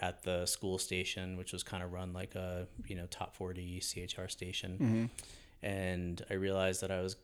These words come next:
Speaker 1: gonna probably have to live in, like, you know, Kansas for a little while if I wanted to break into the radio industry.
Speaker 2: Like, actually Kansas?
Speaker 1: Well, yeah, because I wasn't gonna get a job in New York,
Speaker 2: Mm.
Speaker 1: you know.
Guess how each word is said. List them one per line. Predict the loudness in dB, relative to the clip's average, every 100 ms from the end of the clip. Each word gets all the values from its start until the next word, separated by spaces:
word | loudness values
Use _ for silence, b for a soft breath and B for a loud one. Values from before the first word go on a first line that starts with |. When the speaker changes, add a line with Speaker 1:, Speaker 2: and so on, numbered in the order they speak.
| -6
Speaker 1:
gonna | -2 0 -2 -6
probably | 0 2 2 0
have | 0 -2
to | -4
live | -2 0 0
in, | 0 0
like, | 0 -2 -4 -10 -6
you | -4 -2
know, | -4 -10 -14 -4
Kansas | 2 4 2 0 -2
for | -2 -2
a |
little | -2 -2
while | -2 -2 -2 -6
if | -4
I | -4
wanted | -2 -4 -6 -6
to | -6
break | -4 -4 -4
into | -6 -4
the | -4
radio | -2 -2 -2
industry. | 2 6 8
Speaker 2:
Like, |
actually | 6 6 4
Kansas? | 6 6 4 2 -4 B 6
Speaker 1:
Well, | 8
yeah, | 10 10
because | 8 4 4
I |
wasn't | 4 4 4
gonna | 4
get | 2
a | 4
job | 4 4 4
in | 2
New | 2
York, | 2 2 -2 4
Speaker 2:
Mm. | 8 8 8
Speaker 1:
you | 2 0
know. | 0